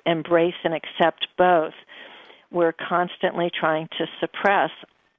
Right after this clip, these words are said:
our natural dark sides, whether it's anger, greed, resentment, whatever it is. W-, there's,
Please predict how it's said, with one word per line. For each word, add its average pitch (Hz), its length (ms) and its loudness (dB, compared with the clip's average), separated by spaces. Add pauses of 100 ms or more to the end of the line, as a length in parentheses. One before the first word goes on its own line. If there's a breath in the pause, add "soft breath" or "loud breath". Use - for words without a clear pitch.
(500)
our 160 340 2 (100)
natural 175 840 2 (160)
dark 175 260 2 (140)
sides, 180 580 0
whether 156 340 0
it's 160 120 -6 (500 loud breath)
anger, 190 380 4
greed, 165 460 0
resentment, 160 840 0
whatever 175 480 4
it 165 60 0
is. 180 420 0 (540 loud breath)
W-, 185 360 -8 (180)
there's, 180 240 0